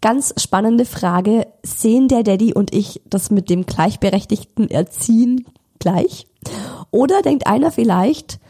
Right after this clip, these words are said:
läuft ja prima und, äh, der oder die andere gleichberechtigt was? Hier mach ja wohl alles ich. Darüber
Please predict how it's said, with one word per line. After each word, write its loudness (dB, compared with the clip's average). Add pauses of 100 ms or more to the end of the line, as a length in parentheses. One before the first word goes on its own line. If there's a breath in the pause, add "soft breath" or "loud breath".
(400 loud breath)
läuft 2
ja 2
prima 0
und, 0
äh, 2
der 0
oder 2
die -2
andere 2 (100)
gleichberechtigt -2 (100)
was? -4 (540 loud breath)
Hier 0
mach 0
ja 2
wohl 4
alles 2
ich. -2 (680 loud breath)
Darüber 2